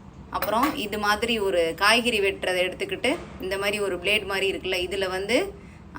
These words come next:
அந்த முட்டைக்கோஸை வந்து ஃபைனா சீவி வச்சுக்கணும்.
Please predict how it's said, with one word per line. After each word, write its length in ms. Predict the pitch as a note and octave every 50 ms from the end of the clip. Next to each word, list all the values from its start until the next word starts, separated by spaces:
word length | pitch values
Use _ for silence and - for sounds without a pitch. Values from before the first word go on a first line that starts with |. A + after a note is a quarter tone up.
| F#3
அந்த 140 | G3 G3 F#3 F#3 F3+ F3+ F3 F3 F#3
முட்டைக்கோஸை 540 | G3 G3 A3+ A3 A3 G#3 G3 F3 - F#3 E3+ F3
வந்து 200 | F3 F#3+ G3+ G#3 G3+ F#3+ F#3 F3+ F3 E3+ E3 D3 - - - - - - -
ஃபைனா 320 | - G3+ G#3 G#3+ G#3 G#3+ A3 G#3+
சீவி 200 | - A3+ G#3+ G#3 G3+
வச்சுக்கணும். 440 | F#3+ F#3+ - - F3+ F3 F#3+ A#3